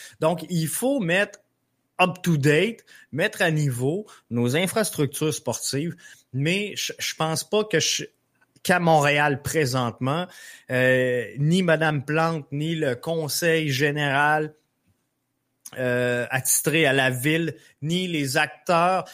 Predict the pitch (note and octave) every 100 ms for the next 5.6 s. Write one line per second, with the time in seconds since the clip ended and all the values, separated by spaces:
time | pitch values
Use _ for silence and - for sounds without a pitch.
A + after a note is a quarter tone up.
0 | - E3 E3 F3+ G3+ G#3 A3 C3+ D#3 E3
1 | D#3+ D3+ D#3+ E3+ D#3 C3+ A#2+ - D3 E3+
2 | F3 _ _ _ _ _ A#2+ B2+ D#3+ D#3
3 | F#3+ F3+ C#3 B2 D#3+ D#3+ D3 C3+ F#3 D#3+
4 | D3+ C#3+ B2 D#3+ F3 C#3+ - F3 D#3+ D3+
5 | D3+ C3+ C3+ D3 E3